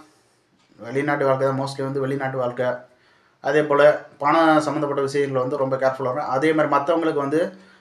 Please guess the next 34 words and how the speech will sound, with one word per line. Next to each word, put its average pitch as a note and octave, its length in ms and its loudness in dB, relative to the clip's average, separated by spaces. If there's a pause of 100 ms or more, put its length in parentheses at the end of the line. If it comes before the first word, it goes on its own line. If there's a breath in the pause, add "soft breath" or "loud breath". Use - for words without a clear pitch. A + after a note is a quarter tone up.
நான் C#3 180 0
இது C#3 80 2
வாங்கி D3+ 240 4
கொடுக்குறேன், C#3 440 2 (200)
இது D3+ 120 0
பண்றேன், C#3 440 4 (260)
ஜாமீன் D3+ 380 4
கையெழுத்து C3 280 0
போடக்கூடாது. C3 580 2 (640 soft breath)
பத்து D3+ 220 4
பேரை D#3+ 180 4
சேர்ந்து D3+ 280 2
போய் D3+ 260 4
நான் C#3+ 220 4
அதை C3+ 100 2
சேர்த்து D#3 280 0
விட்டுறேன், C#3 340 0
ஆளுக்கு D3+ 320 2
வந்து C#3 240 -2 (540 soft breath)
இவ்வளோ D3 320 2
ரூபா D3+ 160 8
கமிஷன் D#3 440 0
சொல்லி C#3+ 200 2
ஒரு C#3+ 200 2 (140)
இது C3+ 200 -2
சொல்லுவாங்க, C3 460 0
அதுக்கும் C#3+ 380 0
சே-, C3+ 240 0 (100)
சொல்லக்கூடாது. C#3+ 640 2 (560 soft breath)
அவன் C#3 300 4
வந்து D#3 160 -2
சட்டையை - 300 2
பிடிச்சி D3+ 240 -2
கேட்பான். C#3+ 380 2